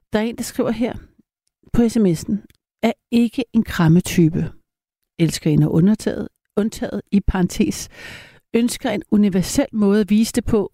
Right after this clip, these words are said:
Det er akavet pludselig at blive krammet. Venlig hilsen,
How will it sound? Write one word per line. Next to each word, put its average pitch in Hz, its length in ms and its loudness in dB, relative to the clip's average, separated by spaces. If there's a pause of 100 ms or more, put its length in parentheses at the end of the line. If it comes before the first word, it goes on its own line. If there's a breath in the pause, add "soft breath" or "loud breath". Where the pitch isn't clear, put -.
(160)
Det 208 80 2 (160)
er 214 60 2
akavet - 400 -2
pludselig 226 400 0 (200)
at - 260 -2
blive 180 140 2
krammet. 170 500 -2 (260)
Venlig 180 380 0
hilsen, - 400 -4